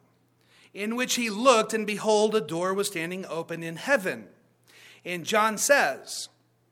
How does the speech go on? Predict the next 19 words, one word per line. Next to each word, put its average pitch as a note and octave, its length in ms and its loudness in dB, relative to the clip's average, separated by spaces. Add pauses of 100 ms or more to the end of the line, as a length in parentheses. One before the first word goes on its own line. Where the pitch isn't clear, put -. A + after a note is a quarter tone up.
(640)
after F#3+ 380 -2
that, B2+ 320 -12 (480)
"The E3 100 -10
first C#4+ 400 6
voice A3+ 300 8
which A3 160 0
I G3+ 280 4 (440)
had F3 220 -6
heard F3 260 -4
speaking F#3+ 640 -4
to F3 160 -8
me E3+ 180 -6
like F3+ 240 -2
a E3 60 -6
trumpet E3 500 -6
said, F#3 400 -2
'Come A3+ 240 2
up E4 200 6
here, A2+ 420 -10